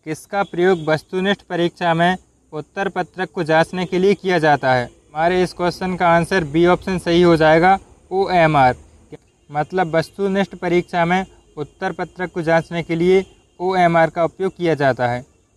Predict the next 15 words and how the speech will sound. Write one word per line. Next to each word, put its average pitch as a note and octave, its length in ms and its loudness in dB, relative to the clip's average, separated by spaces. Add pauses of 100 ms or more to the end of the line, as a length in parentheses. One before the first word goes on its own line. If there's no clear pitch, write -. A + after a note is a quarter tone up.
(260)
दोस्तों, D#3+ 320 -4
इस F3+ 140 -2
तरीके F#3+ 340 -2
से G3 100 -4
हमारी F#3 340 2
वीडियो F#3+ 280 4
कंप्लीट F3 400 -4
होती G3 200 0
है। G3+ 160 2 (300)
अगर D3+ 200 -2
आपको F#3 260 -2
वीडियो F#3+ 260 2
पसंद E3+ 300 -6
आई F#3 180 4
हो G3 160 4